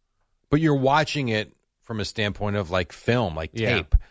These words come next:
Speaker 1: as opposed to the T V shot where you just see the, the, the lines line up and you don't see what happens until the camera follows the ball.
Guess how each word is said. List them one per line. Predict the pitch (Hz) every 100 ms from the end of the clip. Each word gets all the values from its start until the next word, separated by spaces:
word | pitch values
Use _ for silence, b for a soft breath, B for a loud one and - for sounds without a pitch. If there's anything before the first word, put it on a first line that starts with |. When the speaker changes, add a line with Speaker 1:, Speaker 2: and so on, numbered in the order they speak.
| b b
Speaker 1:
as | - 92
opposed | 92 - 107 107 101 - -
to | 104 95 87 82
the | 85
T | 92 - - 123
V | 110 131
shot | 120 - 110 87
where | 98
you | 95 95
just | 82 104 -
see |
the, | 104 90 90
the, | 90 82
the | 92
lines | 95 117 123 120
line | 117 113 113
up | 107 104 104
and | 92 85 85 _ _ _
you | 117
don't | 117 131
see | 127 123
what | 98 101
happens | 92 98 - 95
until | 90 - 95 87 73 _ _ -
the |
camera | 104 107 104 98 90 82 -
follows | 107 101 92 80
the |
ball. | 92 113 -